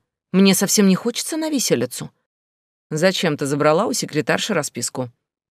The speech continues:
Брат Оливии успокоился насчет того, не застит ли мне любовь мозги, и вернулся к делам насущным. Это же чушь. Она вряд ли рискнула бы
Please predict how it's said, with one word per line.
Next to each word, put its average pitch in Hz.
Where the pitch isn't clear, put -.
Брат 175
Оливии 160
успокоился 202
насчет 165
того, 147
не 220
застит 160
ли 156
мне 151
любовь 147
мозги, 143
и 220
вернулся 214
к 226
делам 156
насущным. 139
Это 156
же 185
чушь. -
Она 156
вряд 190
ли 165
рискнула 175
бы 135